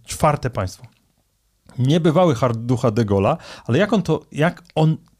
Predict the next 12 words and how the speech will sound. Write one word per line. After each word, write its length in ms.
się 200
wybijał 440
na 120
tę 120
pozycję 500
i 160
tu 140
stosunek 480
do 120
Rosji 360
jest 240
bardzo 460